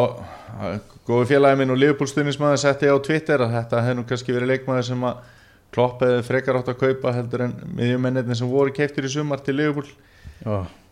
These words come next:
Speaker 1: Og ég held að væri bara ansi mörg lið til í að hafa Torreira í, í sínu liði. Hann er algjörlega frábær og hann er fórnfús líka og, og hérna, þetta er svona gæi sem að gerir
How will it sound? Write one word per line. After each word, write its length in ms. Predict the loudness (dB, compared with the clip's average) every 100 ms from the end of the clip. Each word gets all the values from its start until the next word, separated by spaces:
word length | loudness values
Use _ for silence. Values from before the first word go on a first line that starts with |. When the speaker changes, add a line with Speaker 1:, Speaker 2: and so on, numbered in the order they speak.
| _ _ -12
Speaker 1:
Og 180 | -4 2
ég 80 |
held 160 | 2 4
að 80 | 4
væri 180 | 4 4
bara 160 | 2
ansi 200 | 2 0
mörg 220 | 0 0 2
lið 240 | 4 2 2
til 160 | 0 2
í 60 |
að 80 | 2
hafa 200 | 2 0
Torreira 420 | 2 4 4 6 4
í, 100 | 4 0
í 120 | -2
sínu 300 | -4 -4 -2
liði. 240 | 0 0
Hann 220 | -2 -2 0
er 100 | 0
algjörlega 540 | -2 -4 -2 0 0
frábær 480 | 2 0 2 0 2
og 240 | 0 -2
hann 160 | -4 -2
er 160 | -2 -4 -8
fórnfús 680 | 0 0 0 -8 -4 -4 -2
líka 360 | -4 -2 0 2
og, 180 | 2 0
og 300 | -2 -4 -6
hérna, 380 | -6 -6 -6 -6 -8 -20 -20 _ _ _ _ -16
þetta 420 | -14 -12 -10 -6
er 60 | -4
svona 240 | -2 -4 -2
gæi 300 | 0 0 0
sem 220 | -2 -4
að 80 | -2
gerir 300 | -2 -2 -4